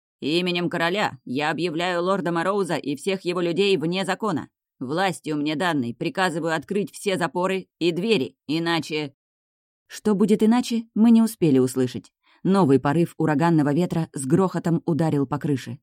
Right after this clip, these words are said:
От этой невиданной ярости древняя башня, казалось, готова была пошатнуться. Тон голоса бригадира звучал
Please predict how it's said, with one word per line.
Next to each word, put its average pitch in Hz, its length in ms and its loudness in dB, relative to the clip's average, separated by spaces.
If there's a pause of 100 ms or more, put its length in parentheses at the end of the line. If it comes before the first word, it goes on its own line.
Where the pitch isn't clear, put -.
(720)
От - 140 -2
этой 165 220 2
невиданной 131 580 4
ярости 127 580 -2
древняя 151 500 4
башня, 135 400 -2
казалось, 170 500 -2
готова 160 420 -2
была 160 220 -2
пошатнуться. 151 640 -4 (800)
Тон 190 240 4
голоса 208 320 2
бригадира 175 480 4
звучал 170 400 0